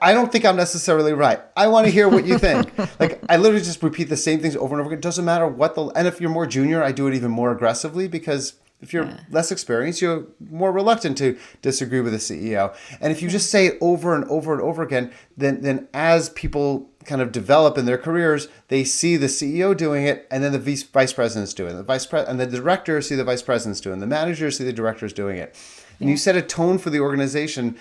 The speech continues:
Speaker 1: that we will make better decisions through disagreement. And, and then the other thing that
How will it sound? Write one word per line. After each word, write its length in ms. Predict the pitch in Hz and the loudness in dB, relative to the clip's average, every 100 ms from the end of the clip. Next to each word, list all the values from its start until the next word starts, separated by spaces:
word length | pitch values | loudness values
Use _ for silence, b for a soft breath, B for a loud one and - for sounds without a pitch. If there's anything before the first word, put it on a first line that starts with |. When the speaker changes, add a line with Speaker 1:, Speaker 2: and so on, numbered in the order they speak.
| B B _ | B B _
Speaker 1:
that 320 | 135 123 - 127 | 2 2 -2 -2
we 160 | 151 | 0
will 180 | 190 185 | 2 2
make 300 | 156 156 156 | 2 0 4
better 240 | 143 143 | 4 4
decisions 480 | 135 131 135 123 117 | 0 -2 -2 -2 -6
through 160 | - 120 | -4 -4
disagreement. 640 | 123 123 135 151 180 190 - - | -4 -4 -4 -2 0 0 -2 -2
And, 160 | 156 156 | 0 0
and 140 | 147 | 2
then 80 | 180 | 2
the 160 | 180 - | 2 2
other 200 | 190 254 | 2 2
thing 200 | 202 | 2
that 120 | 160 | 0